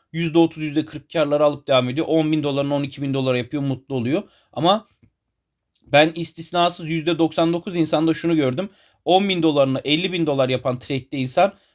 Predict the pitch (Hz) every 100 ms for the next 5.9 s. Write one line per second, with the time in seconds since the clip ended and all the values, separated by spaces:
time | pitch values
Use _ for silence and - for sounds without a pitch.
0 | _ 175 180 180 190 180 160 175 190 -
1 | 170 170 170 208 170 170 - 165 147 156
2 | 165 196 - 175 - 170 175 165 - 147
3 | 139 139 135 120 110 110 110 113 110 110
4 | 156 202 160 170 165 160 160 135 107 -
5 | _ _ _ _ _ _ - 180 170